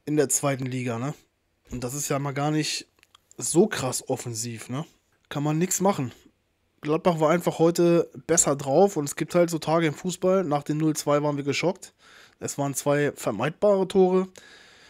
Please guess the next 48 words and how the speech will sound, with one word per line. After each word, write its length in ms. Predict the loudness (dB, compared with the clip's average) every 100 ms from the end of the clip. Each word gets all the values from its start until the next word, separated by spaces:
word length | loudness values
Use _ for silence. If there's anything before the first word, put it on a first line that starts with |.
| _ -8
Wir 100 | -2
werden 140 | 0
das 100 | 0
Spiel 160 | 2 2
jetzt 160 | 2
analysieren 600 | -2 -2 -2 -2 0 0
und 100 | -2
ich 100 | -2
hoffe, 460 | -2 0 0 -2 -6
dass 240 | -6 -4
wir 80 | -2
schnell 540 | -4 -2 -2 -2 -4 -6
daraus 380 | -4 -2 -2 -2
unsere 200 | -6 0
Lehre 260 | 0 0
ziehen, 340 | -4 -6 -6 -8
ne? 160 | -10 -12 -8
Rangnick 360 | -2 -2 -2
sagt, 420 | 0 0 0 -6 -12
„Fragen 260 | -6 -2
Sie 120 | -2 -2
mich 180 | -4
nicht 160 | -6 -4
nach 100 | -2
nächster 300 | -2 -2 -2
Woche. 320 | 0 0 0 -4 _ -10
Für 140 | -6
gewöhnlich 480 | -4 0 2 2 0
hält 160 | -2 -2
schon 120 | -2
der 120 | -2
übernächste 420 | -2 -4 -4 -6
Tag 260 | -2 -2 -2
nicht 160 | -6
das, 160 | -6 -6
was 120 | -8
der 120 | -8 -6
gestrige 420 | -6 -6 -8 -10
versprach 540 | -10 -8 -4 -2 -4 -14 -20 -16 -10
und 160 | -6
der 120 | -2
heutige 420 | 0 0 0 -2 -2
auf 180 | -6
den 160 | -6 -8
morgen-, 420 | -4 -4 -4 -6 -14 _ _ _ _ _ _ _
morgigen 480 | -2 -2 -2 -4 -4
verschiebt.“ 580 | -6 -6 -8 -10 -18 -20 _ _ _ -4
Jawohl, 340 | -4 -2 -4